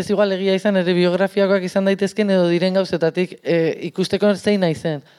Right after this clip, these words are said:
Osea, naiz taxi bat hartzen duen pertsona bat, txuria, ez dakit, em, pertsona hori naiz. Baina literatura beste gauza bada. Osea, fikzioak, fikzioan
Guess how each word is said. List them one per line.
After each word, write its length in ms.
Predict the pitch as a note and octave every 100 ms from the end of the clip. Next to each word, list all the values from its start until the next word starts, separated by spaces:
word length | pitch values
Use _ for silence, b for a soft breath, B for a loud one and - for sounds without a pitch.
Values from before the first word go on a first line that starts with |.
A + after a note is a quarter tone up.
| b b
Osea, 220 | - F3 B B -
naiz 220 | F3 F3+
taxi 300 | G3 F#3+ G#3
bat 120 | G3 F#3+
hartzen 240 | E3+ G3
duen 120 | G3
pertsona 360 | F#3+ F3+ G3 F#3+
bat, 220 | A3 G#3+
txuria, 500 | - F3+ G3 G3+ G3+
ez 60 | E3
dakit, 240 | F3 D#3+ D#3
em, 560 | E3 D#3+ E3 E3 D3+ - - B B B B -
pertsona 380 | F3 G3+ G3 F#3+
hori 140 | E3+
naiz. 340 | E3 D3+ - - B B B B -
Baina 200 | F#3 F3+
literatura 480 | F3+ F3+ F3 F#3+
beste 240 | G3 - G3+
gauza 240 | D#3 D#3
bada. 380 | C#3 D#3 D3+ - b b b b -
Osea, 160 | F#3 E3+
fikzioak, 840 | F3 - F3+ F3+ F#3 F#3 F#3 -
fikzioan 680 | - F#3 - F#3+ F#3+ F#3+